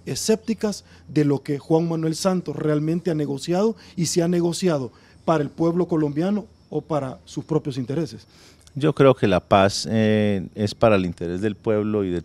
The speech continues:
Speaker 2: y no de una sola persona. Creo que... Eh, apenas los colombianos podemos siquiera imaginar lo que significaría para nuestro pueblo, para nuestro país,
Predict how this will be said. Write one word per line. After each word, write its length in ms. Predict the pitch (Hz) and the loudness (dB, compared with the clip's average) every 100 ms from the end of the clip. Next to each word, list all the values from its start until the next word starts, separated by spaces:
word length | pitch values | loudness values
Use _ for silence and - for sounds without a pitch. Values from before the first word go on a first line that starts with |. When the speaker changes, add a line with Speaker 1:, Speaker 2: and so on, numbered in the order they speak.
| - | -2
Speaker 2:
y 60 | 101 | 0
no 160 | 95 | 2
de 60 | 101 | 2
una 160 | 104 101 | 2 -2
sola 300 | - 104 101 | -2 -2 -2
persona. 540 | 90 - 113 101 87 - - - _ - | -4 -4 -2 -2 -6 -10 -20 -20 _ -10
Creo 320 | 101 104 107 | 0 0 0
que... 540 | - 110 95 87 80 - - _ - | -2 -2 -2 -4 -6 -10 -20 _ -12
Eh, 340 | 95 92 90 80 | -4 -2 -2 -4
apenas 520 | - - - 143 143 | -10 -6 4 4 6
los 140 | 120 - | 0 -2
colombianos 500 | 104 98 98 110 117 | -6 -4 -2 -4 -6
podemos 420 | - 92 101 110 | -4 -2 -2 -4
siquiera 320 | - - 101 | -6 -4 -2
imaginar 540 | 110 120 101 98 95 98 | 0 2 0 -2 -4 -4
lo 100 | 113 | -4
que 120 | 101 | -6
significaría 600 | 95 92 90 - 90 98 | -8 -10 -10 -8 -6 -4
para 220 | 107 113 | -2 -2
nuestro 400 | 101 92 - - | -2 -6 -8 -12
pueblo, 340 | - 123 131 117 | -4 0 0 -2
para 160 | 104 | -6
nuestro 360 | 95 92 - 90 | -6 -8 -8 -10
país, 420 | - 90 95 95 | -4 -4 -4 -6